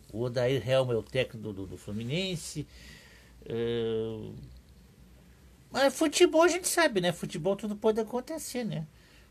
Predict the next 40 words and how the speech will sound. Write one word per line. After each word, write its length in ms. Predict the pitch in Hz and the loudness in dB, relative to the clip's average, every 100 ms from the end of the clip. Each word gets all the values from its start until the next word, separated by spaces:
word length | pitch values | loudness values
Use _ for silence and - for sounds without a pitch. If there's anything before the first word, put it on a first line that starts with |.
| _ | _
Pode 280 | 143 160 180 | 2 2 2
que 80 | - | -6
o 40 | |
Fluminense 640 | 147 170 160 151 160 - 131 | -8 -4 -2 0 -2 -4 -8
ganhe, 360 | 117 139 208 | 0 4 4
ele 120 | - | 0
tem 160 | - 151 | -2 -2
que 60 | 135 | 2
ganhar 140 | 151 | 0
duas 340 | 147 226 294 | 2 0 0
vezes, 280 | 202 226 170 | 0 -2 -2
né? 100 | 123 | -4
Ele 80 | 131 | -4
tem 160 | 135 127 | -4 -4
que 100 | 127 | -4
ganhar 300 | 127 127 120 - - - - - | -4 -6 -8 -16 -20 -20 -20 -14
amanhã 720 | - 95 113 143 185 160 170 | -8 -6 0 0 0 2 0
e 60 | |
ganhar 260 | 196 214 208 | 2 4 4
domingo 460 | 214 226 185 190 202 | 2 0 0 -2 -4
do 100 | 185 | -4
Flamengo 640 | - 190 160 151 175 175 - - - - | -2 0 0 -2 -4 -8 -14 -20 -20 -16
no 220 | 160 151 | -6 -4
jogo 320 | 120 143 147 | 0 -2 0
da 160 | 143 143 | 0 0
final 400 | - 143 131 131 | -2 -4 -2 -2
do 100 | 123 | -6
Campeonato 500 | - - 127 123 - | -8 -6 -6 -8 -6
Carioca, 440 | 151 131 117 123 | -2 0 -2 -4
que 100 | 120 | -12
se 140 | - | -14
encerra 360 | 135 - 117 120 | -14 -8 -8 -8
domingo. 360 | 117 107 104 - | -8 -8 -8 -8
Mas 180 | 190 226 | -6 -6
acredito 480 | 226 233 156 - | -4 -4 -4 -6
que 60 | - | -12
o 40 | |
Flamengo 460 | 156 156 135 131 135 | -6 -4 -2 -4 -6
deva 300 | 117 120 120 | -4 -4 -4
ser 300 | - - 120 | -10 -8 -10